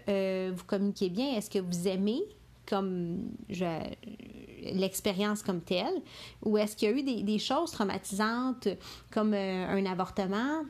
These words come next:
euh, un, une fausse couche, euh,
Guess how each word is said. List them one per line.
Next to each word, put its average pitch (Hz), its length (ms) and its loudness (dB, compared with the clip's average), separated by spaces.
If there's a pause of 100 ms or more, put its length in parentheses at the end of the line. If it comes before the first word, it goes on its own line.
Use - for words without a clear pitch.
(920)
euh, 180 1200 0 (840)
un, 190 140 0
une 190 140 2
fausse 185 280 -2
couche, 311 580 0 (420)
euh, 175 1080 -2